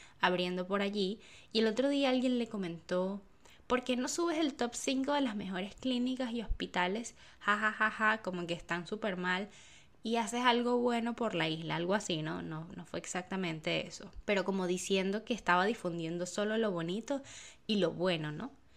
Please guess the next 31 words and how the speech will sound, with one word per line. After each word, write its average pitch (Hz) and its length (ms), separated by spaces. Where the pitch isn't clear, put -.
Y 269 120
él 294 120
le 320 100
dijo 220 300
algo 185 320
que 254 140
me 175 240
encantó, 156 680
porque 170 280
yo 165 100
me 185 120
hubiese 240 260
puesto 240 240
en 240 80
esa, 226 320
esa 208 200
situación 214 640
y 208 60
quizás 170 560
es 180 80
un 226 160
poco 208 280
incómodo, 175 640
pero 185 240
él 180 160
le 185 80
respondió 175 480
algo 170 200
así 185 260
como 185 340
que: - 240